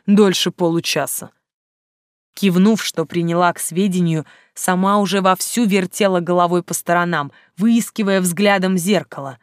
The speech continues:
«О, вот оно!» Поторопившись к ближайшей стене и буквально на ходу надевая венец, уже знала, что хочу именно его. Именно сапфиры были той самой жемчужиной,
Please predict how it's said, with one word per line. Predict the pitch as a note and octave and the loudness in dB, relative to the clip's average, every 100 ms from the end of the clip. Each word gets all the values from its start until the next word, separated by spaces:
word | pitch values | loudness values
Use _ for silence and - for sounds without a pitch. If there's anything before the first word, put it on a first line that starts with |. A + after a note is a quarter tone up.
| _ _ _ _ _ - | _ _ _ _ _ 0
«О, | B3+ D3+ - | 0 0 -2
вот | A#3+ G#3+ | 0 0
оно!» | E3 D#3 D3 _ _ _ _ _ _ _ | -2 -6 -10 _ _ _ _ _ _ _
Поторопившись | F3+ G3 G3 F#3+ C4 - G#3 D#3 | -2 0 0 0 -2 0 -4 -4
к | |
ближайшей | E3+ F#3 F#3+ A3 G#3+ G3 | -2 -2 2 2 2 -4
стене | - - F3+ F#3+ B3 | -8 -6 -2 0 0
и | G#3+ | 0
буквально | F3+ F3+ G#3 G#3 F#3+ - - | -4 0 2 2 -2 -8 -2
на | G3+ | -2
ходу | - A3 G3+ A3+ | 0 0 2 2
надевая | F3+ F3 F#3+ F#3 | 2 2 2 0
венец, | E3 E3+ F#3 A#3 - _ _ _ | 0 0 0 0 -4 _ _ _
уже | G3 F#3 A3+ | -8 -2 -2
знала, | F#3 A#3 A#3 F3+ | 0 2 2 0
что | - - | -4 -10
хочу | - E3+ - G3 | -6 -6 -4 -6
именно | - G3 F#3 F#3 F#3 | -4 -2 0 2 0
его. | F3 F3+ D#3 D3 C3+ _ _ _ _ | 0 -2 -4 -10 -14 _ _ _ _
Именно | B3 A#3 A3 | 0 2 4
сапфиры | G#3+ G#3 F#3+ - - A3+ F#3+ | 2 0 -2 -6 -4 -2 0
были | F3 F#3 | 0 -2
той | F3+ G3+ | -2 -4
самой | F#3 G3 F#3 F3 | -2 -2 -2 -4
жемчужиной, | D#3 F3 E3 - A3+ G3+ F3+ | -4 -6 -4 -4 -4 -2 -2